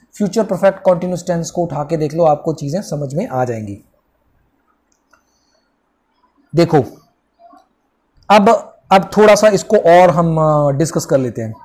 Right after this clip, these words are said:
अगर हम बात करें इसकी, पहले हम इसके to do की करते हैं, क्योंकि इंडेफिनाइट है, क्योंकि टेंस का पहला हिस्सा ही इंडेफिनाइट है।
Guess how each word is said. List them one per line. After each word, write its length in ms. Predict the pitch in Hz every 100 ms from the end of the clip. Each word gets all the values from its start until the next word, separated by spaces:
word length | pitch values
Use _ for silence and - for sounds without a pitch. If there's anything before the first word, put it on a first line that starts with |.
| _ _ _ -
अगर 180 | 185 269
हम 180 | 247 226
बात 240 | 202 202
करें 240 | 202 202 214
इसकी, 320 | 202 - 180 123 _ _ _ _ _ _ _ -
पहले 180 | 220 240
हम 160 | 226
इसके 220 | 214 -
to 220 | 240 247 233
do 160 | 220
की 80 | 175
करते 240 | 156 -
हैं, 160 | 117 107 _ -
क्योंकि 180 | 175 196
इंडेफिनाइट 580 | 175 160 160 170 165
है, 80 | 185
क्योंकि 220 | 175 170
टेंस 240 | 170 165 156
का 100 | 175
पहला 260 | 165 151
हिस्सा 260 | 147 143 151
ही 100 | 147
इंडेफिनाइट 420 | 135 123 117 107
है। 160 | 104